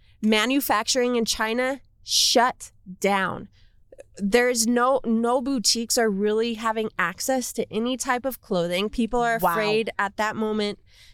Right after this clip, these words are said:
Speaker 1: to spend their money. And I realized that what I thought was this great failure of mine,
Speaker 2: Mm, the greatest
Speaker 1: because I,
Speaker 2: protection.
Speaker 1: it was the greatest protection. And then I became just so focused on what's going to fill me up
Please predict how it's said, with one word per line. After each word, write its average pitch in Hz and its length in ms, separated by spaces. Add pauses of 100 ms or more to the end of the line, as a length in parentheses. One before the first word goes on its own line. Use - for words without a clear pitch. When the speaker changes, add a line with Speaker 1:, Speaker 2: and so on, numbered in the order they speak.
(120)
Speaker 1:
to - 100
spend 214 360
their 233 140
money. 202 480 (460)
And 220 140
I 208 80
realized 220 760
that - 360 (240)
what 214 200
I 208 120
thought 196 440
was 208 140
this 190 180
great 196 300
failure 175 480
of 226 100
mine, 254 480
Speaker 2:
Mm, 214 340 (100)
the 196 180
greatest 214 340
Speaker 1:
because 220 240
I, 190 100
Speaker 2:
protection. 190 280
Speaker 1:
it 214 140
was 220 200
the 247 140
greatest 233 760
protection. 240 1000 (440)
And 220 300
then 269 320
I 220 120
became 226 520
just 208 480
so 247 360
focused 254 480
on 214 260
what's 214 280
going 277 220
to 277 100
fill 254 320
me 240 280
up 208 340